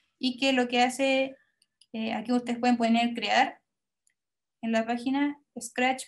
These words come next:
punto M I T punto E D U y pueden ver un tutorial incluso de cómo crear uno una historia. Y aquí, como les decía, pueden ver el personaje y programarlo a través de estos bloques que existen aquí.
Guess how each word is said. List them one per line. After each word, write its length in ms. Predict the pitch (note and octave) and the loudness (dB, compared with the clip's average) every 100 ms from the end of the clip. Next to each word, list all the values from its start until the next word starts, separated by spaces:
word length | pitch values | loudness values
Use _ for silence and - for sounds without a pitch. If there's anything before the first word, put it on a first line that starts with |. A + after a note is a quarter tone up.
| _ | _
punto 500 | C4 B3+ - C4 A#3+ | -2 -2 -2 -4 0
M 200 | B3 B3 | 2 2
I 160 | A#3 A#3 | 2 -2
T 260 | B3+ C4+ C4+ | -2 0 0
punto 320 | B3+ B3 A#3 | 0 -2 -2
E 140 | A3 | -6
D 120 | G#3+ G#3+ | -8 -4
U 220 | C#4 D#4+ | -2 -2
y 100 | C4 | -2
pueden 300 | A3+ A#3+ A#3+ | 0 2 4
ver 120 | A#3+ | 4
un 140 | A#3+ A#3+ | 2 0
tutorial 420 | A3+ G3+ G#3+ B3 | -4 -6 -2 2
incluso 580 | B3+ A#3+ B3 B3 C4+ B3+ | 2 0 -6 -6 -6 -6
de 360 | A#3 C#4 C#4+ | -4 -2 -4
cómo 280 | - C4 C4 | -2 -2 -2
crear 320 | C4 A#3 A#3 | -4 -4 -2
uno 280 | A#3+ A#3+ A#3+ | 2 4 4
una 140 | A3+ G3+ | 2 -4
historia. 580 | - - A#3 A3+ A#3 A#3+ _ _ | -10 -6 -2 -2 -4 -10 _ _
Y 80 | A3+ | -2
aquí, 180 | A3+ B3+ | -2 0
como 200 | C4 B3+ | 2 2
les 140 | A#3+ | 0
decía, 380 | A#3 A#3 B3+ A#3+ | -2 -2 -4 -2
pueden 240 | A#3+ A#3 | -2 0
ver 100 | A3+ | 0
el 120 | A#3 | -2
personaje 1000 | A#3 - G#3 G#3+ A#3 A#3 A#3+ A#3+ A#3 A#3+ A#3+ _ _ _ _ - | -6 -12 -8 -2 0 0 -2 -4 -2 -2 -6 _ _ _ _ -4
y 220 | A3+ B3 | 0 0
programarlo 640 | A3+ A3+ A3 G#3 G#3+ A#3 | 2 0 2 0 0 2
a 60 | A3+ | 2
través 300 | G#3+ G#3 A3 | 2 -2 -6
de 60 | |
estos 280 | A3+ G#3 G3 | -8 -10 -12
bloques 400 | G3+ G3 - - | -8 -10 -10 -16
que 100 | - | -18
existen 400 | G3 - G3 G2 | -20 -20 -16 -10
aquí. 320 | F#2+ F#2 - | -8 -8 -12